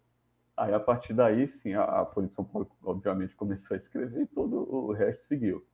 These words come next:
Demorou um pouquinho, um, dois anos, mas começou-se a escrever com dois L's. E ele fazia, ele sempre disse, "O correto é isso, meu nome, quem não gosta de ter o seu nome escrito corretamente?"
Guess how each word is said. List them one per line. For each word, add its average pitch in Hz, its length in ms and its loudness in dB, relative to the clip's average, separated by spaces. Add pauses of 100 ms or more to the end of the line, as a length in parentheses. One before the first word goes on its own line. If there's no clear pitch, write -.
(400)
Demorou 170 320 2
um - 40 4
pouquinho, 127 500 2
um, 117 180 2
dois 98 280 0
anos, 104 320 -2
mas 208 240 -12 (840)
começou-se 117 560 0
a 120 60 4
escrever 110 440 0
com 117 100 -2
dois 110 200 2
L's. 90 240 -4 (460)
E 135 80 8
ele 277 100 10
fazia, - 280 4
ele 139 160 6
sempre 147 220 -2
disse, - 300 -2 (380)
"O 123 100 -4
correto 151 460 2
é 165 120 -2
isso, 156 140 -4
meu 139 80 2
nome, 131 220 2 (300)
quem - 160 0
não 165 120 2
gosta 131 180 6
de - 40 -12
ter 127 60 -2
o 123 100 -2
seu 113 100 -2
nome 110 220 0
escrito 110 320 -6
corretamente?" 101 680 -2